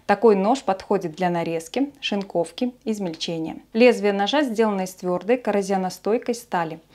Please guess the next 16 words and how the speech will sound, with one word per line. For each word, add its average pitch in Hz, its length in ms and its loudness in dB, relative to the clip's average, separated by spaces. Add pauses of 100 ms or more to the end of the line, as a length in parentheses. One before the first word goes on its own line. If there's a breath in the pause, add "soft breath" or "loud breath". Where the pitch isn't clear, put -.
(280 loud breath)
Ручка 226 400 0
выполнена 190 500 0
из 233 360 -4
ударопрочного 180 720 -4
пластика. - 600 -12 (360)
Для 226 240 4
заточки 214 460 0
можно 190 320 -2
использовать 170 500 -2
точильные 196 480 0
камни, 180 560 -4
мусаты, 202 640 -2 (180 loud breath)
ножеточки, 226 800 -2 (320 loud breath)
но 240 240 6
не 247 160 8
рекомендуется 233 960 0